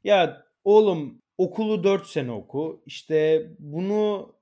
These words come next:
eğitimden ayrılma, okul çok önemli, şöyle bir artısı var, böyle bir artısı var." Elbette ki asla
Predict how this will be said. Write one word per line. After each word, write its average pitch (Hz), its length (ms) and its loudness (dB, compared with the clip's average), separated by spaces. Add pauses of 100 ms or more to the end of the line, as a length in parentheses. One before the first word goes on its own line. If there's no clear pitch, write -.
(320)
eğitimden 190 720 -2
ayrılma, 160 960 -4
okul 156 320 -8
çok 190 260 -6
önemli, 139 580 -6
şöyle 185 540 -4
bir 170 320 -2 (180)
artısı 135 460 -4
var, 139 220 -2
böyle 175 280 0
bir 160 40 2
artısı 131 400 -4
var." 160 200 -4 (260)
Elbette 196 520 0
ki 185 120 -4
asla 180 560 -2